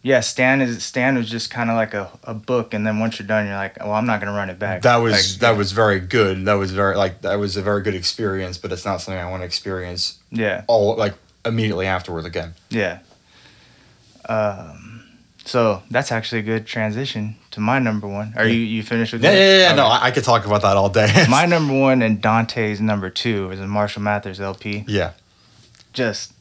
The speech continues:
Speaker 1: Doctor Dre
Speaker 2: <laughs>
Speaker 1: is my favorite producer of all time. I mean, the guy just, he, he can hear, he,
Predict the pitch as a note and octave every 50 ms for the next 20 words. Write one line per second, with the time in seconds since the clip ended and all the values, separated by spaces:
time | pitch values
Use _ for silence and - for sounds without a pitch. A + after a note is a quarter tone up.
0 | _ _ _ _ _ _ _ _ _ _ _ _ _ _ _ _ _ _ _ _
1 | _ _ _ _ F3+ C#3+ A2+ - _ _ _ _ - A#2 - - D#3 F3 - -
2 | C#3+ A#2 A2 A2+ A#2 A2+ A2+ G#2+ G#2 - - - - - C#3 D#3+ D3 A#2+ A2+ -
3 | - - D#3+ - - - - - - - - B2+ B2 B2 A2+ - - - - -
4 | - - - - - _ _ _ _ - - - B2+ C#3 D3 C#3+ - D#3 C#3 B2
5 | A#2+ G#2 - A#2+ A2+ A#2 A#2+ A2 - A2 F#2+ F#2+ G2 F#2+ G2 - - G#2+ G2+ F#2+
6 | F2 F2+ - _ _ _ - G#2+ G#2+ A2 G#2+ G#2+ G#2+ G2 G#2+ A2+ A2+ A2+ A2+ A2
7 | A2 G#2+ G#2+ - _ _ _ _ _ _ _ _ _ _ _ _ _ _ - -
8 | A2 G#2+ G#2 - - - _ _ _ _ _ _ _ _ _ _ _ _ _ _
9 | _ _ _ - A2 A#2 A2+ A2+ G#2+ G#2+ - - - _ _ _ _ _ _ _
10 | _ _ _ - - C#3 B2+ C#3+ C3 B2 A#2 - C#3 C#3 B2 - - - C#3+ C#3
11 | A2+